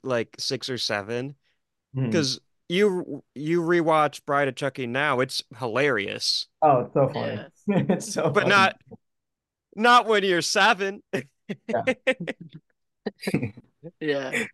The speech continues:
Speaker 1: 'Cause for me personally, my mom loved horror movies, and we, we would ha-, we had cable, so A M C would be on all the time, and they would show whatever horror movies. And I feel like it would,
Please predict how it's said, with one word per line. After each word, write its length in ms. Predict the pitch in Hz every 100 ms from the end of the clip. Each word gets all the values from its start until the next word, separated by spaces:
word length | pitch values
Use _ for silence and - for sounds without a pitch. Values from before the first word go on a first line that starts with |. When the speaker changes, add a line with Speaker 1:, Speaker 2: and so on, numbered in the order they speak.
| _ _
Speaker 1:
'Cause 160 | - 185
for 160 | - 175
me 160 | 175
personally, 760 | 170 180 180 - 190 175 135 123 - _ _ _
my 160 | 156 156
mom 260 | 156 147
loved 260 | 135 127 120
horror 220 | 127 120
movies, 580 | 117 113 110 113 110 113 -
and 440 | 123 110 110 107 -
we, 200 | 127 135 127 - -
we 160 | 135
would 140 | 127 120
ha-, 240 | 123 117 - _ _
we 120 | - 135
had 200 | 123 -
cable, 480 | 160 165 131 123
so 320 | 120 131 117 113 _ _ -
A 140 | 139
M 140 | 127
C 240 | 113 127 139
would 200 | 135 113
be 260 | 123 123
on 460 | - 117 110 113 110 -
all 180 | - 113
the 100 | 110
time, 400 | 107 113 110 110
and 220 | 110 110
they 140 | 107 117
would 140 | 117
show 380 | - 131 120 117
whatever 440 | - 117 113 110 107
horror 260 | 113 110
movies. 320 | 110 110 110 - - _
And 100 | 127
I 60 | 127
feel 240 | 151 170
like 180 | 180 160
it 80 | 147
would, 140 | 135